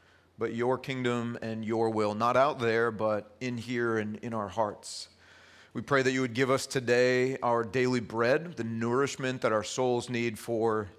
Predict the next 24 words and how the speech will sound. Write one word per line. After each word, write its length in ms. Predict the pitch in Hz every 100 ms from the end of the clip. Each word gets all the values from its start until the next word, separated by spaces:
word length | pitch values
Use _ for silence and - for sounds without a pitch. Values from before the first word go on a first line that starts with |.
| -
today. 520 | 120 113 113 92 90 - _ _ - - - - - - - - - _ _ _ -
Not 240 | - 120 120
tomorrow. 680 | 139 131 120 120 120 117 117 98 - - _ _ _ _ _ _ _ -
Help 180 | 117 107
us 100 | 113
to 100 | 117
be 100 | 113
present 440 | - 113 101 107
right 220 | 107 107 -
now 440 | 104 98 95 95 - -
in 140 | 107 95
today. 360 | 104 98 85 87 95 _ _ - - - - - - -
Father, 220 | 127 123
you 140 | 123
know 240 | 123 127 127
that 120 | 120
my 280 | 120 123 123
heart 420 | 120 127 131 -
has 160 | 123 110
its 160 | -
own 180 | 127 123
little 200 | 120 110
set 360 | - 131 120 120
of 400 | 113 110 101